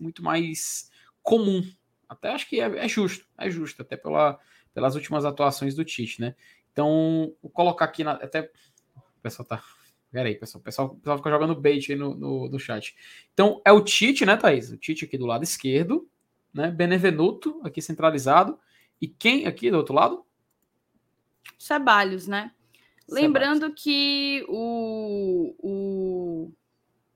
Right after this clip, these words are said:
Speaker 2: o Tite, cara, o Emmanuel Brits, ele joga pela esquerda, principalmente. Pelo menos vinha jogando pela esquerda. É,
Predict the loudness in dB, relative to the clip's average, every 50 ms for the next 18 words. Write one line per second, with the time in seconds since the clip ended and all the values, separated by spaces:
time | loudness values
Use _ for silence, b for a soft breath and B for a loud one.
0 | _ _ _ _ _ _ _ _ _ _ _ _ _ _ _ _ _ _ _ _
1 | _ _ _ -20 -20 _ -10 -10 -10 -8 -8 -4 -2 0 0 0 -2 -4 -12 -12
2 | -8 -6 -4 -4 -6 -6 -12 -16 _ _ _ _ _ _ b b b b b b
3 | b b b b _ -6 -2 -2 0 0 0 0 0 0 0 0 -2 -4 -2 -2
4 | 0 0 0 0 2 2 2 2 2 0 -2 0 0 0 0 -2 -4 -10 -4 -4
5 | -2 -2 -2 -4 -4 -6 -6 -8 -8 -10 -10 -10 -10 -10 -6 -2 -2 0 0 0
6 | -2 -2 -2 -4 -6 -8 -10 -10 -8 -6 -6 -4 -4 -6 -6 -8 -8 -6 -6 -4
7 | -4 -2 2 2 2 2 2 -2 -6 -4 -6 -6 -4 -4 -4 -6 -8 -8 -4 -2
8 | -2 -2 -2 -4 -6 -8 _ _ _ _ _ _ _ _ _ _ _ -20 _ _
9 | _ _ _ _ _ _ -10 -4 -2 0 2 2 2 2 2 2 2 0 0 0
10 | -2 -2 -2 -2 -2 -4 -4 -6 -6 -10